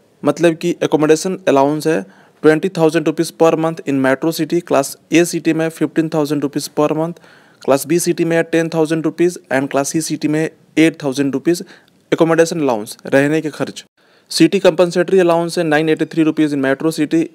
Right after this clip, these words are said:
एट ट्वेंटी रुपीज़ in class A city, सिक्स फिफ्टी सिक्स रुपीज़ in class B city। क्लास A सिटी में कोई भी यहाँ पर ये अलाउंस नहीं है। इसके बाद आपको वन थाउजेंड रुपीज़ सारे सिटी में सेम मिलता है। Expense towards household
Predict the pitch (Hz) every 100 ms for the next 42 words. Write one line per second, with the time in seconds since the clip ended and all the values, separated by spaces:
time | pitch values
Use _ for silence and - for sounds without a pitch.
0 | - 151 156 151 143 156 147 139 143 135
1 | 135 - 143 156 156 143 160 - - _
2 | - 165 156 - 151 156 156 156 147 147
3 | 147 147 139 139 - 120 143 151 147 147
4 | 160 156 _ _ _ - 143 147 165 170
5 | 170 170 - 156 147 143 131 165 - -
6 | 135 139 131 131 135 127 120 107 104 _
7 | _ _ _ 165 - 196 196 196 185 160
8 | 180 180 170 170 170 165 185 - 139 156
9 | 156 151 156 151 151 156 151 143 156 156
10 | - - 160 180 - 143 139 147 156 -
11 | - 135 135 139 - 147 156